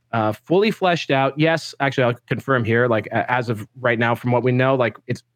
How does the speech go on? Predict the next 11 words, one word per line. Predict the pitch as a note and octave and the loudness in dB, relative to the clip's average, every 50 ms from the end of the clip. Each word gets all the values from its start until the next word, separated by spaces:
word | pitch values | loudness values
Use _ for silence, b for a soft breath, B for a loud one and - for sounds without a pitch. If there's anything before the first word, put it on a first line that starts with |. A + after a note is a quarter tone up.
| _ B2 | _ -2
you're | C3 D3 D3+ | 0 2 4
missing | E3 F3 D#3 - F3+ E3 C#3 | 4 2 2 2 0 0 2
some | - E3 D3+ C#3+ C#3 C3 B2+ | 2 2 2 2 2 0 0
items, | A#2 B2+ C3 C3 C3 B2+ C3 A#2+ - - - _ _ _ _ _ _ _ _ _ _ - | 0 0 2 2 2 2 2 0 -2 -6 -12 _ _ _ _ _ _ _ _ _ _ -4
um, | A#2+ A2+ A2 G#2+ | -2 0 0 -2
from, | G2+ - A2+ | -2 -2 -4
like, | G#2 F#2+ - | -4 -2 0
Forge | - E3+ E3 C#3+ C#3+ | 0 0 2 2 2
World, | D#3 D#3 D3 D3 D3 D3 B2+ A#2+ - | 2 4 4 4 2 2 0 -2 -2
uh, | C#3 C#3 C3+ C3+ C3 C3+ C3+ C3 - | 0 2 2 2 2 2 2 2 0
and, | C#3+ C#3 C3+ C3 | 0 0 0 0